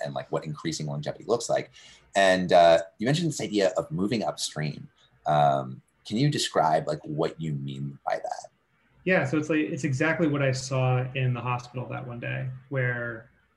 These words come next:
Speaker 2: uh, a hundred, you know, a million decisions led up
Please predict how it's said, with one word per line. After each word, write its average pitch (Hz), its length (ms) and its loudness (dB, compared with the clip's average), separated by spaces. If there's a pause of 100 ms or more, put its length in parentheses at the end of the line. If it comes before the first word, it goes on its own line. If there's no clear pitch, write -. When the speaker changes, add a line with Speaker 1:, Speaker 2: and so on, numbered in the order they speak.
(120)
Speaker 2:
uh, 117 400 -4 (360)
a 135 60 -6
hundred, 156 800 0 (120)
you 139 100 -6
know, 131 80 -4
a 131 40 0
million 165 400 4
decisions 127 720 -2 (720)
led 135 240 2
up 127 240 0